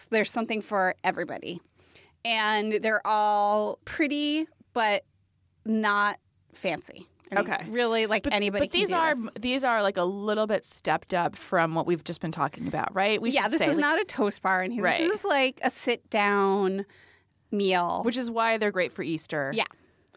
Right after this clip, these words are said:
Speaker 2: Or some other, like, or, like, a bridal shower or something, too.
Speaker 1: Exactly.
Speaker 2: Okay.
Speaker 1: But this is not, like, days in the kitchen
Speaker 2: Right.
Speaker 1: preparing.
Speaker 2: Okay.
Speaker 1: So for the traditional one,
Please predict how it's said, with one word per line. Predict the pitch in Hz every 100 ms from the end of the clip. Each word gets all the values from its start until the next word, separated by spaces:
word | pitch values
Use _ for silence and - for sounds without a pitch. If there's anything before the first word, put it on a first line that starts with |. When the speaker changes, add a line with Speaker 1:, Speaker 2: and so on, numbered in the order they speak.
| _ _ -
Speaker 2:
Or | 214 208
some | 220 208
other, | - 180
like, | 165 202
or, | 226 233
like, | 220 180
a |
bridal | 143 120 -
shower | - -
or | 87
something, | - - - -
too. | -
Speaker 1:
Exactly. | 240 220 - -
Speaker 2:
Okay. | 220
Speaker 1:
But | 226
this | 277 277
is | 247
not, | 240 233
like, | 220 214 -
days | 196 175
in | 180
the | 165
kitchen | - - 185 180
Speaker 2:
Right. | 180 -
Speaker 1:
preparing. | 190 180 101 107 -
Speaker 2:
Okay. | 285 220 240 _ _
Speaker 1:
So | - 320 285
for | 285 302
the | 285
traditional | 285 285 320 - 453 453
one, | 330 302 285 285